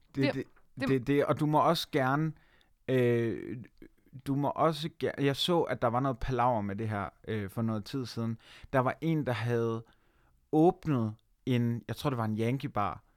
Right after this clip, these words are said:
Speaker 1: spist den, taget den så med op til kassen, scannet den ind, og så ligesom fået lov. Og det troede han, man måtte. Men nej, det må man virkelig, virkelig ikke. Men det synes jeg godt, man må. Altså, hvis man er sulten lige der, man er lidt stresset, bare man betaler for den.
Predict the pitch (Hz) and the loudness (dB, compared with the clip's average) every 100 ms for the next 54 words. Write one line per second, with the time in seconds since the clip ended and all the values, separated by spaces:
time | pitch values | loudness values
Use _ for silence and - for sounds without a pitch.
0 | _ - - 185 165 - - 98 101 _ | _ -16 -8 -6 -6 -6 -6 -4 -6 _
1 | _ _ - 147 135 135 131 - 151 151 | _ _ -2 2 2 0 -4 -4 -4 0
2 | 160 - 135 - - - - 127 127 - | -2 -2 -4 -4 -14 -12 -4 -2 -2 -4
3 | 120 - _ - - 127 123 107 120 - | -8 -8 _ -8 -2 0 -2 -6 -8 -2
4 | 143 143 - _ _ _ 117 139 123 127 | -2 -2 -6 _ _ _ -6 -4 -4 -2
5 | 117 104 - - 120 110 107 - 139 160 | -2 -2 -8 -4 -2 0 -2 -2 -4 -4
6 | - - 160 160 135 147 151 113 104 101 | -6 0 2 2 2 2 2 2 -2 -6
7 | - _ _ _ - 85 - 82 - _ | -10 _ _ _ -12 -8 -2 -2 -2 _
8 | 185 165 147 127 110 107 135 147 113 95 | 8 10 8 6 2 2 4 4 2 -4
9 | 107 104 87 92 - - - - - - | -6 -6 -8 -10 -12 -20 -20 -18 -14 -6
10 | - - 175 180 - 151 156 190 143 113 | -2 0 2 0 -2 -6 -4 -2 0 2
11 | 131 202 208 - 143 139 160 147 139 - | 4 4 2 0 -4 -4 -2 -2 -2 -4
12 | 160 208 196 175 202 151 165 180 156 165 | -4 -4 -2 -2 -2 0 2 2 0 0
13 | 190 - - 160 190 - 160 190 175 127 | -2 -4 -2 0 0 -2 0 0 0 -4
14 | - 160 143 107 107 107 123 | -4 -2 0 -2 -4 -6 -8